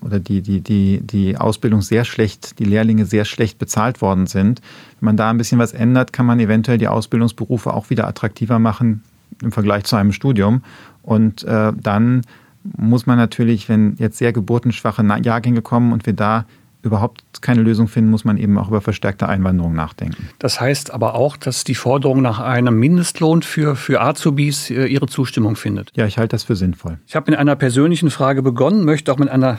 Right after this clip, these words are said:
Speaker 2: persönlichen Frage enden. Wer ist eigentlich Ihr Lieblingsökonom? Wessen Werk haben Sie am liebsten gelesen? Wer hat Sie als Volkswirt inhaltlich besonders geprägt?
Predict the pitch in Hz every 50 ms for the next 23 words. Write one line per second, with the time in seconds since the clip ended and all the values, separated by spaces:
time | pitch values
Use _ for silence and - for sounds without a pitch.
0 | - _ - 127 113 - 135 131 135 139 - - 120 113 - - 117 113 120 113
1 | 117 113 107 - - - - _ - 120 131 160 180 180 185 196 196 190 - -
2 | - - - - - 151 165 185 - - - 151 147 165 160 139 127 139 135 131
3 | 131 147 139 - - 113 98 - - 95 98 - - 98 92 90 87 85 85 87
4 | 85 95 104 127 147 147 - 165 131 110 117 123 131 147 143 - 139 139 139 123
5 | 131 113 113 131 160 - - - 151 127 113 113 139 160 165 - 151 120 117 135
6 | 147 - - 139 110 117 113 - - - 135 135 - - - - 135 127 127 -
7 | 135 127 135 131 123 117 - 123 - - 117 117 117 117 113 107 - - 120 -
8 | - - - 92 87 - - - - -